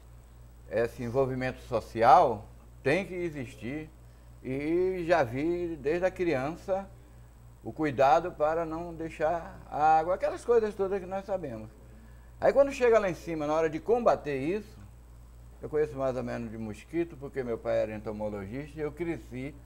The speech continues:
ouvindo falar em mosquito, né? Então a aplicação de larvicida, aplicação de carro fumacê, entendeu? Tudo isso é um, é um paliativo,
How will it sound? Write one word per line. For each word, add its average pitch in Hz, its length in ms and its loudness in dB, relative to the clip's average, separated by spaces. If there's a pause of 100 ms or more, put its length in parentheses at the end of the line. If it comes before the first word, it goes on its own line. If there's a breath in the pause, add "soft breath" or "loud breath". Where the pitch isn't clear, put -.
(160)
ouvindo 131 300 -6
falar 127 280 -8
em 127 40 -10
mosquito, 131 480 -14 (540)
né? 135 180 -8 (840 soft breath)
Então 127 240 -2
a 214 80 4
aplicação 180 480 2
de 135 80 0
larvicida, 131 1120 4 (380 loud breath)
aplicação 139 480 -2
de 127 80 -8
carro 131 300 2
fumacê, 127 1200 -2 (640)
entendeu? 117 280 -8 (240)
Tudo 214 220 -2
isso 240 160 -2
é 240 100 2
um, 240 400 -4
é 226 80 0
um 254 80 -4
paliativo, 226 920 4